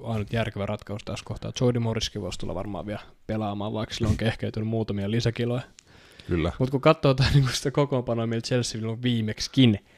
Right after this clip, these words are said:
Speaker 1: viimeksikin teki ihmeitä Allianz Arenaan, niin olihan sekin niinku, ei niin kaunis.
Speaker 2: Ja siis toihan on aivan hirvittävä kokoonpano. Toi olisi niin, no, no, ne oli vanhoja miehiä kaikki
Speaker 1: Jep.
Speaker 2: niinku käytännössä. Ja sit siellä on kuitenkin, no,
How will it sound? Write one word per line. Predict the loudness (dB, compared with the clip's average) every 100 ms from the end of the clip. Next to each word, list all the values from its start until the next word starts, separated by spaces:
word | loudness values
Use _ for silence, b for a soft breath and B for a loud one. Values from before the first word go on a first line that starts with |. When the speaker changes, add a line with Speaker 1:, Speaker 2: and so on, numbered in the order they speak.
| b b b -4
Speaker 1:
viimeksikin | 0 2 0 -4 -4 6 8 8
teki | 2 -2 -4
ihmeitä | -4 -8 -6 -6
Allianz | -4 -4 -4
Arenaan, | -6 -4 -6
niin | -4
olihan | -4 -4
sekin | -6 -6 -6
niinku, | -6 -8 -10 -12 _ _ _ _ _ _ -20 _ _
ei | -8 -6 -2
niin | -4 -4 -10 b b b -16 -16 -18 -18 -18 -6
kaunis. | -2 0 6 6 6 0 -4
Speaker 2:
Ja | -4
siis | -4 0
toihan | 0 2
on | 0 -2
aivan | -4 -4
hirvittävä | -4 -2 2 2 2 0
kokoonpano. | 2 2 2 2 0
Toi | 4 4
olisi | 4 0
niin, | -2 4
no, | 8 8
no, | 6 6
ne | 8
oli | 8 10
vanhoja | 10 10 8 6
miehiä | 6 6 6 4 4
kaikki | 4 4 2 0
Speaker 1:
Jep. | 0
Speaker 2:
niinku | 0 -4 -6 B B 2
käytännössä. | 6 6 4 2 4
Ja | 6
sit | 4 2 -4 -4 -12 -16 -10
siellä | 0 2
on | 4
kuitenkin, | 4 4 0 0 -12 -4
no, | 0